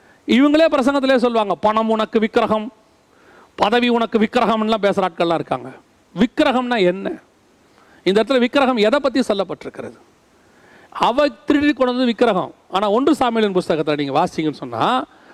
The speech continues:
பதினஞ்சாம் அதிகாரம் இருபத்தி மூன்றாவது வசனத்துல, முரட்டாட்டம் பண்ணுதல் அவபக்திக்கும் விக்கிரக ஆராதனைக்கும் சமானமாக இருக்கிறது. இன்னைக்கு விக்கிரகம், நிறைய விக்கிரகம் இருக்கு நமக்குள்ள.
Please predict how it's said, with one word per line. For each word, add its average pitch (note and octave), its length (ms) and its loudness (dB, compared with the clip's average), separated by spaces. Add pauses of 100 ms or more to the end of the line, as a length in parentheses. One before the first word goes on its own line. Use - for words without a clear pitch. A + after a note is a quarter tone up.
(140)
பதினஞ்சாம் D4+ 440 2
அதிகாரம் G#3+ 320 2
இருபத்தி A3+ 360 2
மூன்றாவது G#3+ 460 0
வசனத்துல, D#3+ 680 -2 (460)
முரட்டாட்டம் C4+ 720 0
பண்ணுதல் E3+ 520 -2 (600)
அவபக்திக்கும் A3+ 1000 -2 (160)
விக்கிரக D#4 520 0
ஆராதனைக்கும் F#3+ 840 0 (440)
சமானமாக E3 520 -2
இருக்கிறது. - 380 -10 (1040)
இன்னைக்கு C#4 340 0
விக்கிரகம், D#4 540 0 (240)
நிறைய F4 560 2
விக்கிரகம் D#4 400 0
இருக்கு C4 160 -2
நமக்குள்ள. G#3+ 520 -2